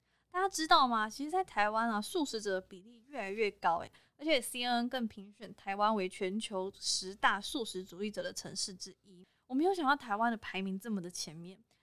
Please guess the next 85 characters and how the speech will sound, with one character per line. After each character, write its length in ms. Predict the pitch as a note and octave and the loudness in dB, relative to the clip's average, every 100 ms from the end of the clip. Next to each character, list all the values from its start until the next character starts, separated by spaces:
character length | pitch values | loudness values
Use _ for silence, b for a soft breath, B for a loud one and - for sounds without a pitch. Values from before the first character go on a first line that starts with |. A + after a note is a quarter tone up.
| - | -2
那 100 | G4 | 0
其 120 | D#4+ | 2
实 80 | C#4+ | 2
素 180 | F#4+ | 2
食 180 | E4 - | 2 2
我 80 | A3+ | 2
们 120 | G3+ | 4
都 120 | C#4+ | 2
觉 120 | E4 C4 | 2 0
得 60 | |
看 140 | B3 D#4 | 0 2
起 60 | |
来 100 | A3 | 2
很 180 | A3+ E3 | 2 -4
健 200 | - C4 | 0 0
康， 280 | G#3+ G3+ G#3 | 2 2 2
身 160 | B3 D4+ | 2 2
边 180 | E4 | 2
确 160 | E4 D4+ | 2 0
实 100 | A#3 | 2
有 120 | G3+ | 0
很 120 | G#3 | 0
多 140 | F#3 G#3 | -2 -2
朋 180 | - F#3+ | -4 -10
友 140 | F3 | -8
会 100 | G#3 G#3+ - | -10 -12 -4
问 160 | A#3 F#3+ | -2 -2
我 20 | |
们 180 | F3 G3+ | -6 -12
说 300 | - G3 G#3 b b b | -4 -2 -2 b b b
，“诶， 160 | D#4+ F#4 | 2 2
我 140 | G4 A3 | 2 0
们 120 | G#3 | 0
是 120 | C#4+ | -4
不 80 | C4 | -6
是 120 | C4+ | -8
吃 220 | - C4 | -6 -6
素 220 | B3+ D4 | -4 -2
的 120 | G#3+ G3+ | 0 2
话 160 | A3+ | 0
就 120 | G#3+ | 0
比 100 | G#3 | -4
较 140 | - G#3 | -2 -2
容 200 | F#3+ F#3+ | -2 -4
易 300 | G#3 F#3+ - _ _ | -6 -6 -10 _ _
瘦 380 | - - D4+ G#3 | -2 2 4 4
呢？ 280 | G3 F#3+ F#3+ - b b | 4 0 -2 -6 b b
我 60 | |
们 140 | G#3 G#3+ | -8 -2
减 180 | A3 G3 | -2 0
肥 80 | |
的 60 | G3+ | 2
话 100 | G#3+ | 2
是 60 | A#3 | 2
不 40 | |
是 40 | |
来 160 | G#3+ F3+ | 0 0
吃 220 | - F#3+ | -4 -6
素？” 260 | - - G3+ | -8 -6 -4
所 160 | C#4 | 0
以 60 | D#4 | 2
今 100 | D4+ | 4
天 100 | D4+ | 2
就 120 | D4+ | 4
来 100 | B3+ | 2
跟 180 | A#3 A#3+ | 2 0
大 280 | A#3+ A3 A3+ | 4 4 2
家 40 | - | -2
一 60 | - | -14
起 200 | - G#3 | -6 0
来 140 | F#3 | 2
了 200 | F#3+ F#3 | 4 4
解 200 | A#3 A3+ | 4 -2
一 20 | G3 | 0
下， 260 | B3 A3 - b b _ | 4 4 4 b b _
吃 140 | - F#4 | -6 -2
素 240 | - E4+ | 2 2
真 160 | C4 C#4+ | 4 0
的 80 | |
比 80 | A3 | 0
较 100 | G#3 | 0
容 220 | A3+ G3+ | 2 0
易 100 | G#3+ | -2
瘦 400 | A3+ - - G3+ | -4 -2 2 2
吗？ 300 | F3+ E3+ D#3 | 2 -4 -10